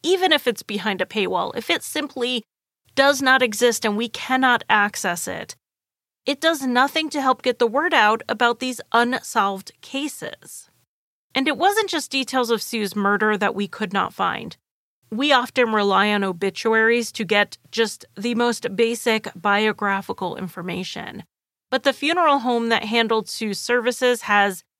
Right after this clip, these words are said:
years and years of obituaries still up, yet they didn't have one for Sue, and I wonder if one was just never written. When I say this episode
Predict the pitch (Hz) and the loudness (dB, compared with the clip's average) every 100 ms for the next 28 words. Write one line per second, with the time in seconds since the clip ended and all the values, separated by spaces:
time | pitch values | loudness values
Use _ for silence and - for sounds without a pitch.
0 | _ _ 220 294 330 262 254 226 240 233 | _ _ 0 4 4 2 0 4 4 4
1 | 208 180 196 170 226 233 202 190 185 185 | 2 0 0 0 -2 0 2 2 2 -2
2 | - 247 311 - 180 196 - - _ _ | -2 2 4 4 4 4 -2 -20 _ _
3 | _ _ - 247 240 240 226 240 262 277 | _ _ 2 2 4 2 4 2 2 -2
4 | - 254 285 214 214 208 - 208 - 285 | 0 2 2 2 0 0 -4 -4 -4 -2
5 | 262 185 185 190 208 196 220 240 226 - | 0 2 2 0 0 0 2 2 0 -4
6 | 196 214 214 214 208 - 202 190 - _ | -2 2 2 2 -2 -4 -8 -8 -12 _
7 | 185 196 196 208 190 180 196 226 175 - | -6 -2 -2 -2 -2 -4 -6 -4 -6 -10
8 | 202 180 _ _ _ _ _ _ _ _ | -16 -18 _ _ _ _ _ _ _ _
9 | _ - 233 247 254 302 - 247 240 254 | _ -2 2 4 4 2 4 4 6 4
10 | 262 - 240 262 262 277 | 4 2 2 4 4 4